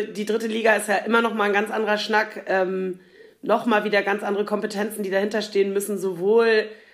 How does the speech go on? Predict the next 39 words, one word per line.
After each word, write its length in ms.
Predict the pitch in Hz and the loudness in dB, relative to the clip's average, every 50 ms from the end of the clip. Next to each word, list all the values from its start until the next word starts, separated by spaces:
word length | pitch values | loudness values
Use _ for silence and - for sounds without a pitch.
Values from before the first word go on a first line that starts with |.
| _ _ _ | _ _ _
von 120 | _ 196 202 | _ 0 0
der 100 | 214 214 | 0 0
Spielerqualität 920 | - - 226 208 214 214 - - 202 196 214 208 208 - 214 196 196 - | 0 -4 -2 0 0 0 0 -2 0 0 0 -2 0 2 2 2 2 2
als 220 | - 190 190 190 - | 0 -2 -2 -2 -2
auch 160 | - 190 190 | -2 -2 -2
von, 520 | - - 208 190 190 190 196 196 196 196 185 196 - - - _ _ _ _ _ | -2 -2 -2 -2 -2 -2 -4 -4 -4 -6 -6 -8 -12 -20 -20 _ _ _ _ _
ja, 200 | - 190 196 190 | 0 2 2 2
Sponsoren, 600 | 185 - - 220 220 226 202 214 220 233 240 240 226 | 0 0 0 0 0 2 2 2 4 4 2 2 0
die 100 | 202 208 | -2 -2
man 140 | 208 202 208 | -2 0 -2
noch 140 | 214 214 | -2 -2
im 120 | 233 202 196 | -4 -4 -4
viel 220 | - - 247 247 - | -4 -4 -4 -4 0
größeren 400 | 202 226 226 226 208 185 196 180 | -2 -2 -2 -2 -4 -6 -4 -4
Umfang 380 | 190 208 202 208 202 190 180 | -6 -6 -4 -4 -4 -4 -4
braucht. 640 | - 151 170 190 185 175 190 - 254 254 - - - | -4 -2 0 0 2 2 2 0 -2 -4 -10 -8 -4
Und, 480 | 160 175 185 185 185 190 185 175 - - - - _ _ _ _ _ _ _ _ _ _ _ _ _ | -2 0 0 0 -2 -4 -6 -10 -14 -20 -20 -20 _ _ _ _ _ _ _ _ _ _ _ _ _
ähm, 440 | 175 185 180 180 175 180 180 175 175 - | -2 0 0 0 -2 -4 -6 -6 -6 -8
ich 160 | 208 170 - | -8 -2 2
glaub, 240 | 202 220 262 262 - | 4 4 4 4 2
wir 120 | 247 214 220 | 0 2 2
hatten 180 | 240 240 226 | 0 0 2
einfach 320 | 196 202 214 208 233 214 214 | 2 2 2 2 -2 -4 -2
die 380 | 233 220 214 208 202 208 208 - - - | -2 -2 0 0 0 -2 -2 -6 -2 0
coolsten 320 | 247 277 269 - - 214 | 0 0 0 -4 -2 0
Jahre 300 | 208 185 196 214 208 214 196 | 2 4 4 2 2 2 0
in 60 | 185 | 0
den 140 | 196 190 196 | 0 0 2
Jahren, 220 | 185 202 226 226 202 | 2 2 2 0 0
wo 60 | 190 | -2
wir 120 | 196 190 190 | -2 -2 -4
Zweiter, 340 | - - 175 202 214 220 | -4 -2 0 0 0 0
Dritter 280 | 185 196 202 202 208 180 | 0 0 0 0 0 0
und 100 | 160 165 | -2 -4
Vierter 300 | - - 220 - 226 180 | -2 -2 0 0 0 0
geworden 400 | 175 170 156 165 160 175 175 160 | -2 -2 -4 -2 -2 -2 -2 -2
sind, 160 | 170 170 175 | -4 -2 -2
weil 120 | 175 180 180 | -2 -2 -2
die 280 | 190 180 185 180 - | 0 0 0 0 0